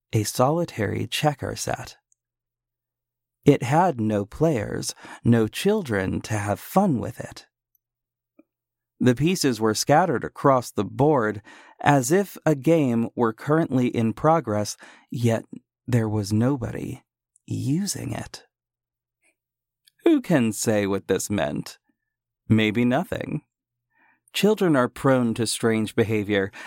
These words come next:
as any parent knows. A gap in their dancing circle, an unused checkerboard.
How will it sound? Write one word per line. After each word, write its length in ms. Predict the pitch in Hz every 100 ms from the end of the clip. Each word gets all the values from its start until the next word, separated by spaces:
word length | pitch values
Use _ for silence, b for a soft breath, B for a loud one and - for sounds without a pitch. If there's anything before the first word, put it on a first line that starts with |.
| B
as 180 | 156 151
any 300 | 190 185 117
parent 440 | 101 101 95 -
knows. 580 | 104 101 101 101 104 - _ _ _ _ _ _ _ _ _ _ _ _
A 80 | 185
gap 420 | 160 160 151 147
in 140 | 175 165
their 160 | 165
dancing 500 | 151 123 113 104 113
circle, 580 | 110 113 110 120 120 127 B B
an 140 | - 127
unused 560 | 131 135 135 117 117 -
checkerboard. 800 | 113 98 110 98 98 98 123